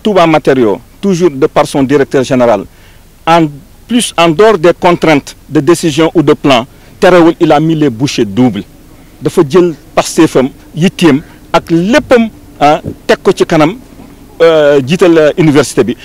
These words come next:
Ba nga xamante ne aujourd'hui, par rapport au délai initial, ah, aujourd'hui, les bâtiments yi njëkk a commencé, ñoom ñoo fi def un an. Mais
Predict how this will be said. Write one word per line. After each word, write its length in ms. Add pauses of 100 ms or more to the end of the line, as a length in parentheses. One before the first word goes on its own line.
(160)
Ba 100
nga 80
xamante 400
ne 160
aujourd'hui, 560 (260)
par 140
rapport 380
au 100
délai 380
initial, 500 (420)
ah, 200
aujourd'hui, 580
les 220
bâtiments 340
yi 140
njëkk 320
a 40
commencé, 440
ñoom 240
ñoo 80
fi 100
def 220
un 180
an. 120 (220)
Mais 140